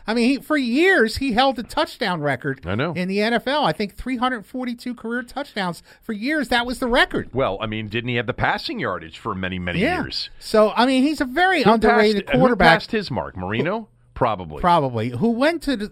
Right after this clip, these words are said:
Speaker 1: who took his team to the Super Bowl, what, three times? Yeah.
Speaker 2: Uh,
Speaker 1: He took the Vikings to the Super
Speaker 2: yeah,
Speaker 1: Bowl
Speaker 2: Joe
Speaker 1: three
Speaker 2: Kapp
Speaker 1: times.
Speaker 2: was the fourth
Speaker 1: Right.
Speaker 2: loser, yeah.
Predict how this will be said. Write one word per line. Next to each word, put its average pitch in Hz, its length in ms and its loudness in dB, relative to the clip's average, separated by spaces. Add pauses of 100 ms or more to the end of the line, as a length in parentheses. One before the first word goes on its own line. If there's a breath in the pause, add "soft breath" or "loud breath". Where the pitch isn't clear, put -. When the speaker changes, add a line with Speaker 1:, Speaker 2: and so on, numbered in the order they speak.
Speaker 1:
who 220 100 0
took 359 220 -4
his 294 160 -6
team 240 240 -2
to 190 80 -4
the 160 60 -6
Super 240 320 -8
Bowl, 139 180 -2
what, 151 220 -2
three 208 200 -8
times? 214 540 -6 (400 soft breath)
Yeah. 262 200 2 (140)
Speaker 2:
Uh, 107 280 2
Speaker 1:
He 202 80 0
took - 220 -2
the 240 100 -2
Vikings 233 400 0
to 233 80 -6
the 180 80 -8
Super - 260 -4
Speaker 2:
yeah, 135 80 2
Speaker 1:
Bowl 175 140 0
Speaker 2:
Joe 127 140 2
Speaker 1:
three 123 100 0
Speaker 2:
Kapp 120 220 2
Speaker 1:
times. 120 100 -4
Speaker 2:
was 113 160 -6
the 101 80 -4
fourth 95 340 -6
Speaker 1:
Right. 196 240 2
Speaker 2:
loser, 80 320 -10
yeah. - 200 -6